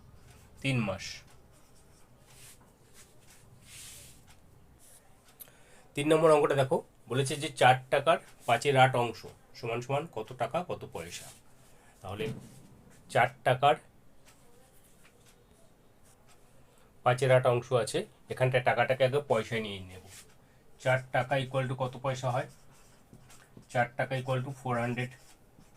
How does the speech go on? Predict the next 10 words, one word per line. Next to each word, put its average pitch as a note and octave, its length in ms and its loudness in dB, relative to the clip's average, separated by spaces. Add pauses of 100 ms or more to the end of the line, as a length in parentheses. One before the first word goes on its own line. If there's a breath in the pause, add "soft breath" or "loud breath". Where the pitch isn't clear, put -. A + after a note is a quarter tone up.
(420)
পয়সা। B2 300 -4 (2250)
ফোর C3+ 220 -6
হান্ড্রেড D3+ 340 -2
পয়সা C#3 300 -2 (500)
তার B2+ 220 2
পাঁচের B2+ 320 0
আট A#2+ 140 -2
অংশ G#2+ 120 -12 (120)
করব, G#2+ 160 -8 (580)
তাহলে G2 180 -16